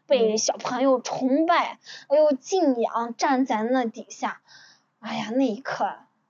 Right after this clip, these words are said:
Speaker 1: 他绝对不会忘记。但是当小朋友心里，他也会看到，就是这种大哥哥，哇，好高啊！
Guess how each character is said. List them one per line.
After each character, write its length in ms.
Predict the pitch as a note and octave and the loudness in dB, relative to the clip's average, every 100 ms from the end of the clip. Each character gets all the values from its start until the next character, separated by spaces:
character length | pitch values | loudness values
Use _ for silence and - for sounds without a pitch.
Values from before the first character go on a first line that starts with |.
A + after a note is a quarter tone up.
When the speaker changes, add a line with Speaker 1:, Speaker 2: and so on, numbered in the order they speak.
| _ _ | _ _
Speaker 1:
他 160 | - C#4 | -16 -10
绝 160 | A3+ | -8
对 100 | A3+ | -6
不 100 | B3+ | -8
会 200 | G3+ G3 | -8 -12
忘 160 | G#3 E3 | -12 -14
记。 40 | D#3+ _ _ _ _ _ _ | -20 _ _ _ _ _ _
但 100 | A4+ | -4
是 80 | A#4+ A#4 | -4 -4
当 140 | A#4+ | -6
小 220 | A#4 - | -4 -4
朋 160 | F#3 B3 | -4 -4
友 100 | D#4+ | -4
心 260 | D#4+ E4 D#4 | -4 -4 -4
里， 120 | A3+ | -6
他 160 | - | -6
也 100 | A#3+ | -8
会 220 | - A3+ G3+ | -8 -10 -12
看 260 | - A3+ | -10 -8
到， 160 | G#3 G3 | -8 -8
就 80 | G3+ | -10
是 80 | F#3+ | -12
这 100 | - | -10
种 140 | A3+ A3+ | -10 -10
大 160 | A3+ | -14
哥 240 | G#3 A3 G#3+ | -4 -4 -2
哥， 120 | G3+ F3+ - _ _ _ _ _ _ _ | -8 -10 -14 _ _ _ _ _ _ _
哇， 360 | - D4 D4 C#4+ | -10 -8 -6 -8
好 220 | C4+ B3 | -2 -2
高 320 | A3+ C4+ C#4 | 2 2 2
啊！ 380 | C4+ A#3+ G#3 F#3 | 2 -2 -4 -10